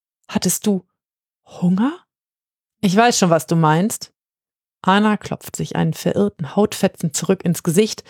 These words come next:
und zieht ihr Halstuch bis unter die Nase. Für einen Zombie sieht sie eigentlich recht gut aus.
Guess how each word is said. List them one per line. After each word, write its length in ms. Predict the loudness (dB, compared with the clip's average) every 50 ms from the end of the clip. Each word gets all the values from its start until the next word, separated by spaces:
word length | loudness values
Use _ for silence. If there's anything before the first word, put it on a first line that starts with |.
| -20 -20 -20 -20 -20 -18 -4
und 180 | 0 0 0 2
zieht 240 | 2 2 2 2 2
ihr 180 | 2 0 2
Halstuch 520 | 2 2 2 2 0 -4 -6 -4 -4 -4 -4
bis 180 | -4 -6 -4
unter 240 | -2 -2 -2 0 0
die 140 | 0 0 0
Nase. 480 | 0 0 -2 -6 -8 -10 -12 -14 -16 _ _ _ _ _ _ _ _ _ _ _ _
Für 200 | -10 -6 -4 -2
einen 160 | 0 0 0
Zombie 520 | 0 0 2 2 4 2 2 2 2 0 -2 -6 -12 -20 -20 _
sieht 220 | -4 -4 -4 -4
sie 100 | -4 -4
eigentlich 460 | -2 -4 -4 -4 -2 -2 -2 0 0
recht 220 | 0 0 -2 -2 0
gut 260 | 0 0 0 -2 -6
aus. 360 | -12 -10 -10 -8 -10 -10 _